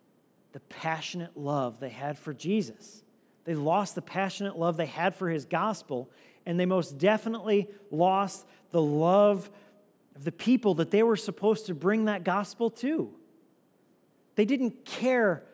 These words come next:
about the people that they lived with. They didn't care about their neighbors. In fact, they were repulsed by them.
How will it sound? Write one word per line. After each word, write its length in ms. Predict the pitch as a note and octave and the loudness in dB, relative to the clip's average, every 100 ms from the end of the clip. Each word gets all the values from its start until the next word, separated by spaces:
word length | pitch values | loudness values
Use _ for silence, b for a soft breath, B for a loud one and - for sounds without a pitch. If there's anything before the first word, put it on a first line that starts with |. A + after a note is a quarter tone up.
| B | B
about 300 | F#3+ F3+ G3+ | -2 2 2
the 80 | G3 | -2
people 500 | - B3+ C4 E3 A2 - b b | -4 -2 0 0 -4 -10 b b
that 100 | F3 | -2
they 140 | G#3+ F#3 | 4 4
lived 340 | F3+ C#4+ A#3+ | 4 2 0
with. 340 | D3 G2+ - - | -4 -6 -8 -2
They 60 | |
didn't 220 | A#3 C4+ | 2 2
care 240 | - B3 C4 | 0 0 2
about 240 | G#3+ D#3 | 2 0
their 80 | F3 | -4
neighbors. 400 | D3 C3+ D3 F3 | -4 -4 -4 -4
In 80 | F#3 | -2
fact, 240 | G#3 G#3 | 0 2
they 80 | A3+ | 2
were 180 | A3+ G#3 | 4 4
repulsed 840 | E3+ E3+ - - B3+ A3 - - | 4 2 0 2 2 2 -2 -8
by 240 | D#3 C#3 A#2 | -2 -2 -2
them. 240 | G#2 F2 | -10 -18